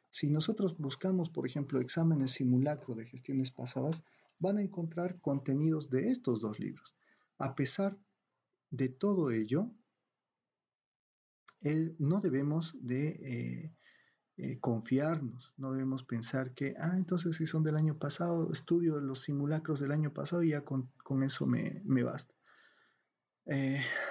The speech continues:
los técnicos son diferentes, esto va cambiando, estos exámenes los elaboran técnicos, profesores al igual que ustedes. Eh, s-,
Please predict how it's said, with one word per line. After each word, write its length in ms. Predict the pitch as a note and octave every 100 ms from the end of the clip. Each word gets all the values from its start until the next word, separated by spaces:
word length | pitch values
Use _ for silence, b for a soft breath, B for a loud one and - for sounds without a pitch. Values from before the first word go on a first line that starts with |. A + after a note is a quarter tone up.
| B
los 200 | D#3+ D3
técnicos 440 | - F3+ E3+ E3 C#3
son 160 | D3
diferentes, 1000 | C3 B2+ C#3+ E3 E3 E3 D#3 D#3 D3+ D3 -
esto 300 | D3 D3+ C3+
va 200 | C3+ C3+
cambiando, 920 | C3 C3 D3+ D#3 D#3 D3 C#3+ C#3+ B3+
estos 320 | C#3 C3+ C3+ C3
exámenes 480 | B2+ D3 C#3+ C3
los 180 | C3 B2
elaboran 440 | C3 B2+ C3 C3+ B2+
técnicos, 500 | C3 C3+ B2 D3+ D3
profesores 640 | - B2 C3 C#3+ C3+ C3+
al 140 | B2
igual 260 | B2 B2+ B2+
que 80 | -
ustedes. 640 | B2 D3+ D#3 C#3+ C#3 - B B B B _ C4+ A#2+
Eh, 400 | B2+ B2 B2 -
s-, 160 | -